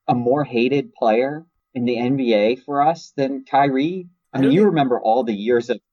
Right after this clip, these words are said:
Speaker 1: Kyrie bashing that we were doing when he was on the Cavaliers, where we'd be like, "Bradley Beal and John Wall is a way better backcourt than Dion Waiters and
Speaker 2: And Kyrie.
Speaker 1: Kyrie Irving," and I still s-, stand by that.
Speaker 2: And then
Speaker 1: But,
Speaker 2: Kyrie
Speaker 1: and
Speaker 2: kind of
Speaker 1: we'd also then, we blew up.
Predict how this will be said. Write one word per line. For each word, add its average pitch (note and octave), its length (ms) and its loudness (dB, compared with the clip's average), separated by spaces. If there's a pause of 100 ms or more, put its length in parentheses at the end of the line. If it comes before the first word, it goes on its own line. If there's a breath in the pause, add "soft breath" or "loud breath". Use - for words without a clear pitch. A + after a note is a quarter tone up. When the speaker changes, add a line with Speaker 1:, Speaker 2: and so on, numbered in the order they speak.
(140)
Speaker 1:
Kyrie B2+ 360 -2
bashing G#2+ 460 -2
that G#2 120 -8
we A2 120 -6
were G2+ 100 -4
doing G#2 460 -4
when A2 200 -4
he A2+ 80 0
was G#2 140 0
on F#2+ 300 0 (120)
the - 80 -20
Cavaliers, G#2+ 640 -2
where G2+ 120 -6
we'd F#2+ 200 -6
be G2+ 100 -2
like, F#2+ 180 -4
"Bradley G2+ 320 0
Beal G2+ 280 -4
and F#2+ 80 -12
John F#2+ 280 0
Wall F#2 320 -2
is - 200 -16 (200)
a F#2+ 80 -12
way G2 220 0
better G2 220 0
backcourt F#2+ 520 -4
than F2+ 140 -12
Dion F#2+ 320 -2
Waiters F2+ 420 -4
and F2 280 -12 (360)
Speaker 2:
And B2 180 -20
Kyrie. - 140 -18
Speaker 1:
Kyrie F#2 280 0
Irving," G2+ 520 -4
and F2+ 140 -14
I E2+ 80 -6
still - 220 -8
s-, - 200 -12 (160)
stand G#2+ 400 -2
by E2+ 140 2
that. E2 320 -6 (200)
Speaker 2:
And G3 120 -8
then F#3+ 80 -12
Speaker 1:
But, - 60 -18
Speaker 2:
Kyrie F3 240 0
Speaker 1:
and - 80 -12
Speaker 2:
kind A#2+ 160 -4
of - 20 -2
Speaker 1:
we'd A#2 100 2
also B2 340 0
then, G#2 220 -6 (300)
we G2+ 180 -12 (220)
blew G2 200 -8
up. F2 200 -6